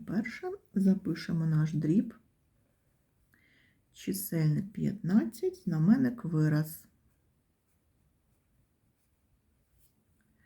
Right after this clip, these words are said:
Неправильним називають дріб, у якого чисельник більше або дорівнює знаменнику. Знайдемо найбільше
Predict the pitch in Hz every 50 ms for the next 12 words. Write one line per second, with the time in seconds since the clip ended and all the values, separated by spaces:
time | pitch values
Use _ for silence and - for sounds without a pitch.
0 | - - _ _ _ _ _ _ _ _ _ _ _ _ _ _ _ _ _ _
1 | _ - 196 240 381 294 - 233 196 165 156 156 156 160 185 202 254 254 180 185
2 | 185 175 180 196 208 240 254 233 196 170 160 165 151 151 151 208 214 - - -
3 | - 202 196 196 196 - 190 185 180 180 - - - - - 208 202 202 - -
4 | 160 143 131 143 147 165 202 285 - - - - 175 151 160 165 165 190 208 -
5 | - - 294 330 - - _ _ _ _ - 170 170 165 170 165 151 147 143 135
6 | - 190 208 269 269 262 269 294 - - - 196 190 190 208 214 185 139 120 -
7 | - - 220 214 - - _ - - - _ _ - - - - - - - _
8 | _ - 226 247 294 285 240 196 170 160 160 165 160 151 147 143 - - - -
9 | 226 294 339 330 233 175 170 165 156 160 156 156 - - - -